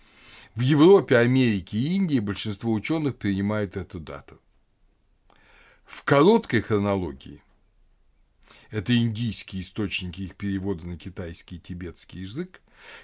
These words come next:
Гаутама был рождён за сто восемьдесят лет до коронации Ашоки и, соответственно, ушёл в паранирвану за сто лет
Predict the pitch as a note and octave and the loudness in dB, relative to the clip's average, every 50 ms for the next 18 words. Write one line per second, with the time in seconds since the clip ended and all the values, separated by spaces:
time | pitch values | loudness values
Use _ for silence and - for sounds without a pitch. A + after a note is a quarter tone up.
0 | _ - A2+ B2+ C3 B2 - E3+ F3+ F#3+ G3 F#3 D#3 C#3+ D3 C3+ C3 B2 A#2+ A#2 | _ 0 4 4 4 4 4 4 4 4 4 2 4 4 6 6 6 6 6 4
1 | A2 G#2+ C#3 E3+ F3+ F3+ D3+ C3+ D3+ D3+ C3+ - - - F3+ F3 D#3+ C3 G#2 F#2+ | 2 2 2 4 4 2 2 2 0 2 2 0 2 4 4 4 4 2 -2 -2
2 | F2+ - - - F2+ E2+ D#2+ E2 D#2 - - - - - F#2 G2+ A2 A2 G#2 G2 | -4 -4 -6 -10 -10 -14 -14 -10 -10 -10 -10 -8 -10 -8 -4 -4 -4 -4 -4 -8
3 | F2+ - - F#2 E2+ F2+ F#2 F#2 F#2 F#2 F2+ - - - F#2 F2+ E2+ - - - | -10 -10 -8 -8 -8 -8 -8 -8 -8 -10 -10 -8 -8 -8 -8 -8 -10 -12 -12 -14
4 | D2 C#2 - - - _ _ _ _ - - - - - - G2+ - B2+ B2 G#2+ | -14 -16 -18 -20 -20 _ _ _ _ -20 -20 -20 -18 -12 -6 -2 2 2 2 2
5 | - D#3+ F3 E3 - - - B2 G2+ - - B2 A#2 G#2 - _ - G#2+ G2+ G2 | 2 -2 -2 -2 -2 -4 -6 -6 -6 -4 -4 -4 -4 -4 -4 _ 0 0 2 2
6 | G2+ G#2 G2+ G2+ G2+ C3 D3+ E3 E3 D3+ C3 A2+ C3 C3+ B2+ - - - - A2+ | 0 0 -2 0 2 2 2 2 2 0 -2 -2 -2 -2 -2 -2 -4 -2 -2 -2
7 | F#2+ F2 F2 E2+ D#2 D#2 D#2 - - | -2 -2 -4 -8 -10 -12 -14 -16 -20